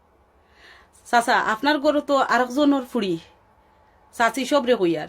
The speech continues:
তা আমরা এ-, এই জিনিসটা আমরার বিবেকে একটু নাড়া দেওয়া।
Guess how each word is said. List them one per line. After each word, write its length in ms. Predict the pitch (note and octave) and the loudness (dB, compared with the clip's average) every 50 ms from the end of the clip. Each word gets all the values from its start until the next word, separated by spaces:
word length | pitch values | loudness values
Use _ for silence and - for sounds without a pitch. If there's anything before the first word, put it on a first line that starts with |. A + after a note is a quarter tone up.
| - _ | -10 _
তা 120 | G#3+ - - | -8 -6 -4
আমরা 320 | G#3 A3 A#3+ B3 C4 C4+ | -4 -4 -2 -2 -2 -2
এ-, 220 | B3 - B3 A#3 | -2 0 -2 -2
এই 180 | - B3 B3+ B3+ | 0 -2 -4 -6
জিনিসটা 400 | A3+ C4 A#3+ A#3 - - C#4 C4 | -6 -6 -8 -8 -6 -2 -2 -2
আমরার 240 | B3+ A#3+ B3 B3+ A#3+ | 0 0 -2 -2 -2
বিবেকে 420 | G#3 A3 A3+ G3 A3+ A3 A3+ C4 | -2 -6 -6 -4 -4 -4 -2 -4
একটু 260 | B3+ B3+ - - A#3+ | -4 -4 -4 -6 -6
নাড়া 300 | A3+ A3+ G#3 G3+ G#3 A3+ | -2 -2 0 2 0 0
দেওয়া। 320 | A3 A3+ G3+ F3 D3 D3 | 0 -2 -4 -4 -6 -6